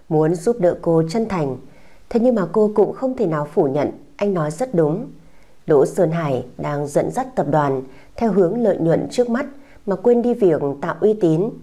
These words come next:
cho thương hiệu. Trong lúc cô và Lục Thiếu Quân còn đang nói chuyện thì điện thoại của cô vang lên tiếng chuông. Cô cầm lấy là tin nhắn của Trương Duy Khiêm. Vừa đọc xong thì cô lập tức cau mày.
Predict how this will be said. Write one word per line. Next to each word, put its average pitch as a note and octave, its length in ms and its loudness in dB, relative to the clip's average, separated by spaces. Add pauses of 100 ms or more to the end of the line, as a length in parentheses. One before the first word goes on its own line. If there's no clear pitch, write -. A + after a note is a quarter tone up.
cho E3 200 -8
thương D#3 180 0
hiệu. D3 260 2 (720)
Trong C#3+ 260 0
lúc F3+ 200 4 (260)
cô G3+ 100 4
và F3 120 0
Lục C#3 220 0
Thiếu D#3 200 0
Quân F#3 320 0 (120)
còn C#3+ 140 -4
đang D3+ 180 -2
nói D3 180 -4
chuyện D#3+ 300 2 (420)
thì F3 160 6
điện D#3+ 200 2
thoại F3 220 -4
của C#3+ 180 -2
cô F#3+ 300 2 (120)
vang D#3 220 -2
lên D3+ 240 0
tiếng C#3 200 2
chuông. F3 300 0 (920)
Cô D#3 260 2
cầm D3 180 0
lấy C#3 380 0 (300)
là E3+ 200 2 (100)
tin A#3 160 4
nhắn F#3 300 -2
của F3 340 2
Trương G3 260 2
Duy G3 180 2
Khiêm. G3 240 2 (680)
Vừa D#3+ 160 4
đọc C3+ 180 -2
xong D#3 340 -6
thì C3+ 300 0 (100)
cô A3 100 4
lập F3+ 220 4
tức C4 120 2 (100)
cau A#3 160 -6
mày. D3+ 300 -4